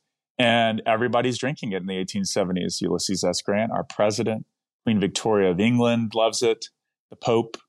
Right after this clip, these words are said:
And it's a red wine mixed with the coca leaf that would have infused it with small amounts of the alkaloid that we'd find in, you know,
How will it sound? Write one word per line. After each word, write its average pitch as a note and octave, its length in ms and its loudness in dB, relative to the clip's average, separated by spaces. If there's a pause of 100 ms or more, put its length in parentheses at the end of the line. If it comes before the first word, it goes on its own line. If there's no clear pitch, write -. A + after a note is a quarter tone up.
(340)
And A2 160 4
it's - 280 0
a G2+ 400 4 (440)
red A#2+ 300 2
wine G#2 580 0 (360)
mixed A#2 480 -4
with C#3+ 180 -2
the C#3 60 -4
coca B2 380 -2
leaf F#2+ 480 -2 (640)
that G#2+ 180 4
would A2 140 0
have G2 100 -2
infused G#2 460 -2
it G2+ 80 -4
with G#2+ 100 -4
small A2 380 2
amounts G2+ 320 0
of G2+ 80 -8
the F#2+ 80 2
alkaloid F#2 580 -2
that G2 80 -4
we'd F#2+ 180 -4
find F2 380 0
in, F2 80 -2
you F2+ 80 -6
know, F2+ 180 -8